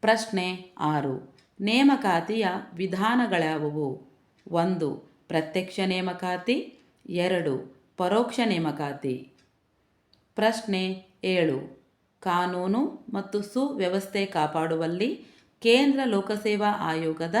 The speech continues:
ಸಶಸ್ತ್ರ ಪಡೆಗಳು ಯಾವುವು? ಒಂದು,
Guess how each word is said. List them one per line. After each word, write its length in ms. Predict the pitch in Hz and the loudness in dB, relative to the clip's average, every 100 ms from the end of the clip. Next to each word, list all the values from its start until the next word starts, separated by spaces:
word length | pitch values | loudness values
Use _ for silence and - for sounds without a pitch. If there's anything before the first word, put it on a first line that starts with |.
| 370 - - _ _ _ - | 0 -4 -20 _ _ _ -2
ಸಶಸ್ತ್ರ 540 | 208 214 254 - 185 180 - - | 0 0 -2 -4 -2 -2 -4 -2
ಪಡೆಗಳು 680 | 190 202 208 170 180 269 - | 0 2 2 0 0 -4 -4
ಯಾವುವು? 720 | 208 190 165 147 147 131 - - _ _ _ _ - | 2 2 2 -2 -2 -4 -4 -14 _ _ _ _ -4
ಒಂದು, 540 | 175 208 202 160 - | 0 2 0 -2 -6